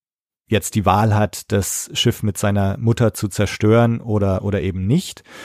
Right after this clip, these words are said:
Ähm, wenn das so sein sollte, dann haben wir eine ganz, ganz zentrale Szene hier schon gesehen. Und jetzt ist auf der einen Seite so, wir wissen ja, äh, gut, Carrie Fisher, äh, ist nicht mehr unter uns. Das heißt,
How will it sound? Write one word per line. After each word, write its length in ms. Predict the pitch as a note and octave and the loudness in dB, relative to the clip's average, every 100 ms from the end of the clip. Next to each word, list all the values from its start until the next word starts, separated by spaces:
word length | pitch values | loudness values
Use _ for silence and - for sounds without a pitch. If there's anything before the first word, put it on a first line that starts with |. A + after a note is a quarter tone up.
| - - _ | -20 -20 _
Ähm, 520 | - A2+ A2+ A2+ A2 A#2 _ _ _ _ _ _ _ | 0 2 4 2 -2 -6 _ _ _ _ _ _ _
wenn 320 | - G#2 C#3+ F#3 | -8 2 4 4
das 200 | E3+ - | 2 4
so 120 | C#3 | 2
sein 280 | A#2 A#2 G#2 | 4 2 2
sollte, 260 | G#2+ G#2 | 2 2
dann 200 | G#2+ G2 | 0 0
haben 100 | A2 | 2
wir 100 | B2+ | 4
eine 160 | B2 A2+ | 4 2
ganz, 340 | - D3+ - | 0 0 0
ganz 260 | - A#2+ - | 0 -2 -2
zentrale 600 | - A2 G#2+ G#2+ G#2+ G#2 | -2 -2 2 2 2 0
Szene 320 | - C3 C#3+ | -2 0 2
hier 200 | G#2 F2 | 2 0
schon 240 | E2 F2+ F2 | -4 -6 -6
gesehen. 580 | F2 E2 E2 F2+ A2+ - - - - _ _ | -6 -6 -4 -4 -4 -6 -18 -20 -20 _ _
Und 380 | - A2+ A2 G#2 | -2 0 0 -2
jetzt 180 | C3 A#2 | -2 0
ist 120 | C#3+ | 0
auf 140 | C#3+ - | 0 -2
der 120 | B2 | 0
einen 160 | C3 | 2
Seite 260 | B2+ C3+ B2+ | 4 2 4
so, 180 | A#2+ A#2 | 2 2
wir 160 | A#2 | 2
wissen 240 | G#2+ - C#3+ | 2 0 2
ja, 420 | C3+ C3 C3 B2+ B2+ B2+ | 4 4 4 2 -2 -8
äh, 40 | |
gut, 260 | A#2+ B2 - | -2 -2 -2
Carrie 280 | B2+ A#2+ A2+ | 0 2 2
Fisher, 680 | - A#2+ D3+ C#3+ C#3 C3 | 0 2 4 6 4 2
äh, 240 | - B2 A#2+ | -2 -4 -2
ist 300 | B2+ - - | -4 -8 -6
nicht 240 | C3 - | -6 -4
mehr 160 | A#2+ A2+ | -4 -4
unter 320 | A#2+ C#3 D3+ | -2 -2 0
uns. 360 | E3 F3 - - - - - _ | 2 0 -2 -12 -20 -20 -20 _
Das 220 | - - | -12 -6
heißt, 680 | G#2 G#2 B2 D3 - - | -2 2 2 2 -6 -12